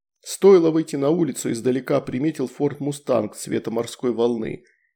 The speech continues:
"Мустанг", который в этом мире называется "Кугуаром", а вместо коня на радиаторной решетке –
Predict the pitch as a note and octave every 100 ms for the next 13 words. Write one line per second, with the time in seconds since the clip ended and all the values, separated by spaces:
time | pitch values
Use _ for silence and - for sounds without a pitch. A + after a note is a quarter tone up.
0 | _ B2+ B2 - F3+ D3 - - A2+ C3+
1 | B2 B2 B2 B2 E3 D3 B2+ A#2+ C3 C3
2 | C3 - B2+ - C3+ C#3+ D3 A2 G#2+ G2
3 | G2 - _ _ _ - B2 B2+ A#2+ -
4 | - B2 D#3 F#3+ C3+ A#2 A2 A2 C3 A2+
5 | A#2 A2 G#2+ A2 - F#3+ F3+ - C3